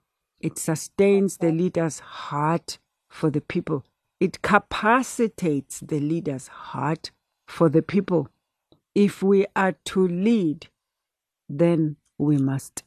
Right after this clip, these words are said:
Speaker 1: pray for them.
Speaker 2: Yes.
Speaker 1: Mm.
Speaker 2: Yes,
Speaker 1: Mm.
Speaker 2: yes, yes.
Speaker 1: Mm. Mm.
Speaker 2: Prayer is such an important, I don't wanna call it, it's not a practice, such an important ingredient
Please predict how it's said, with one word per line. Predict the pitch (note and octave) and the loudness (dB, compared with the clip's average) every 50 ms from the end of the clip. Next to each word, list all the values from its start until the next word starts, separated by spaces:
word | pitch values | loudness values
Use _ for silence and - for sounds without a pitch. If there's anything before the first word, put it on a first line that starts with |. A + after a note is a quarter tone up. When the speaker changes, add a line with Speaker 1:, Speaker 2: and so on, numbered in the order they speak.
| _ _ _ - - _ _ - | _ _ _ -20 -20 _ _ -14
Speaker 1:
pray | - - - D#3 D3+ C#3 C3 B2+ - - _ _ _ _ _ _ - | -10 -4 -2 0 0 0 -2 -6 -10 -14 _ _ _ _ _ _ -20
for | - - - - - | -16 -12 -10 -10 -10
them. | - F3 - F3+ F3 | -10 -10 -8 -2 0
Speaker 2:
Yes. | F3+ G3+ B3+ E4 F#4 - - - _ _ _ _ _ _ - | 2 2 4 2 2 0 -4 -12 _ _ _ _ _ _ -2
Speaker 1:
Mm. | G3+ G#3+ A3+ B3 C4 C4+ C4+ B3 G#3 F3 - _ _ - _ | 2 4 4 6 6 6 4 4 2 0 -6 _ _ -20 _
Speaker 2:
Yes, | - F3 F3+ G3 G#3+ | -10 -6 -6 -4 -2
Speaker 1:
Mm. | - F#3 F#3+ F#3+ F3+ E3+ D#3+ C3+ | 0 0 2 2 2 0 -2 -6
Speaker 2:
yes, | - E3+ - - - _ _ - - | -8 -8 -8 -8 -8 _ _ -20 -18
yes. | - - - D#2+ - - _ _ _ _ _ - - _ - - - _ _ _ _ _ _ _ _ _ _ _ - | -14 -12 -10 -10 -10 -12 _ _ _ _ _ -20 -20 _ -20 -20 -20 _ _ _ _ _ _ _ _ _ _ _ 0
Speaker 1:
Mm. | E3 E3 D#3+ D3+ C#3+ C#3 - _ _ _ _ _ _ _ _ _ - | 0 2 2 0 -2 -4 -8 _ _ _ _ _ _ _ _ _ -6
Mm. | - D3+ D3 C#3 | -4 -2 0 2
Speaker 2:
Prayer | - A3+ A3 G#3+ G#3+ G#3 | 2 2 4 2 2 0
is | G3 - - | -2 -2 -2
such | - A3 - - - | -2 -2 -2 -2 0
an | A3+ G3+ | 0 0
important, | F#3+ - G3 G3 - - - F#3+ F#3 F#3 - - F#3+ F#3 F3+ - _ _ - - _ _ _ _ _ _ _ _ _ _ _ _ _ _ _ _ _ _ _ _ _ _ _ _ _ _ _ _ _ _ _ _ _ _ _ _ _ _ _ _ _ _ _ _ _ _ _ _ _ _ _ _ _ _ _ - - - - - - - - | 0 -2 -6 -10 -10 -8 -6 -4 -4 -4 -6 -10 -14 -14 -14 -16 _ _ -20 -20 _ _ _ _ _ _ _ _ _ _ _ _ _ _ _ _ _ _ _ _ _ _ _ _ _ _ _ _ _ _ _ _ _ _ _ _ _ _ _ _ _ _ _ _ _ _ _ _ _ _ _ _ _ _ _ -14 -12 -12 -12 -12 -8 0 2
I | - F#3+ | 4 4
don't | G3 G3+ G#3 | 6 4 4
wanna | A3 A3+ A3 G#3+ | 4 2 0 0
call | - - G#3 G#3 | 0 2 2 4
it, | - - | 4 2
it's | G3 - - - | 0 -2 -6 -10
not | G3 G#3 - | -10 -6 -6
a | A#3 - _ - | -6 -6 _ -8
practice, | - F#3+ F3+ - _ _ - - - - - - | -8 -8 -8 -8 _ _ -16 -16 -16 -16 -10 -10
such | A#2 A2+ - - | -10 -8 -4 -2
an | A2+ G#2+ - _ _ - | -2 -2 -2 _ _ -8
important | G3+ G3 G3 - _ - G#3+ G3+ G3+ - - - G3 G3 F#3+ | -6 -6 -6 -6 _ 4 4 4 4 4 0 -6 -6 -6 -6
ingredient | F3+ F#3+ F#3+ F#3 - - E3+ - E3 E3 E3+ - F3+ F3 F3 F3 F3 - | -6 -6 -6 -8 -8 -8 -8 -6 -6 -8 -8 -8 -8 -8 -8 -10 -12 -14